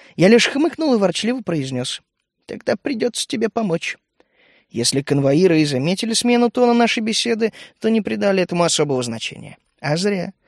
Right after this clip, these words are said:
Только что те, кого они охраняли, решили дальнейшую судьбу всего клана Остроухих, равно как и судьбу этого леса. На счастливое лицо Боровика невозможно было смотреть без улыбки умиления. А вот я загрустил.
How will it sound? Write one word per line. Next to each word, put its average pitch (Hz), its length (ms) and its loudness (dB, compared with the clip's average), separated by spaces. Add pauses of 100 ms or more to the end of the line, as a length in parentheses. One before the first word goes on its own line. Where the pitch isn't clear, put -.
(340)
Только 226 320 6
что 269 260 2
те, 262 240 4
кого 208 240 4
они 214 180 4
охраняли, 196 640 4
решили 214 380 2
дальнейшую 190 640 2
судьбу 175 320 -2
всего 180 380 2
клана 180 380 2
Остроухих, 160 640 -2 (260)
равно 196 540 4
как 254 200 2
и 233 60 4
судьбу 165 340 0
этого 151 300 4
леса. 123 400 -4 (460)
На 190 200 2
счастливое 285 600 4
лицо 262 320 2
Боровика 233 440 4
невозможно 247 760 4
было 147 180 4
смотреть 156 440 2
без 156 260 -2
улыбки 156 360 0
умиления. 131 520 -4 (520)
А 143 80 -12
вот 120 120 -12
я 226 180 2
загрустил. 165 680 -6